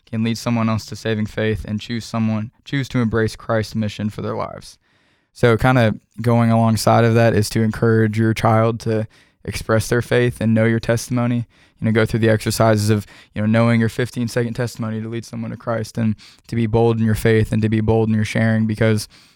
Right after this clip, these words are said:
um, you could also lead by example in that way, right? Like, if you're a parent who is bold in their faith and is pushing, um, themselves in their faith, it'll rub off on your child, right? And it'll be, it'll be a good example, right? Like, do as I say, not as I do, but also you can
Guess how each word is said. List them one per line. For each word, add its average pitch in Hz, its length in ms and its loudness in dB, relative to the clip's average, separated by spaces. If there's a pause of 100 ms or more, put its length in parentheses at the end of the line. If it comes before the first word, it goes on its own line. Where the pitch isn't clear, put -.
(180)
um, 113 240 -6 (120)
you 120 80 0
could 127 100 4
also 120 220 2
lead 120 160 2
by 113 100 4
example 110 460 0
in 107 80 -4
that 101 140 -8
way, 117 180 -10
right? 117 160 -4
Like, 110 180 -2
if 107 100 -2
you're 113 200 2 (320)
a 110 60 -8
parent 131 340 -2
who 117 220 -2 (760)
is 123 220 0
bold 117 260 2
in 113 80 2
their 110 120 0
faith 113 320 -2
and 107 100 -4
is 113 160 -2
pushing, 117 500 -4 (340)
um, 107 180 -6
themselves 113 460 2
in 120 100 2
their 120 120 -2
faith, 120 540 -4
it'll 113 180 -4
rub 113 220 -2
off 110 240 -6
on 113 360 -6
your 110 140 -10
child, 110 320 -4
right? 113 220 0
And 113 120 2
it'll 113 140 2
be, 117 240 2 (260)
it'll 120 140 0
be 120 120 4
a - 20 2
good 113 140 2
example, 117 420 0
right? 110 220 -6
Like, 113 180 -14
do 117 180 -8
as 110 160 -12 (340)
I 113 100 -10
say, 131 260 4
not 120 160 2
as 113 100 0
I 113 80 4
do, 131 300 0
but 117 100 0
also 117 480 0 (420)
you 113 200 -10
can 113 320 -8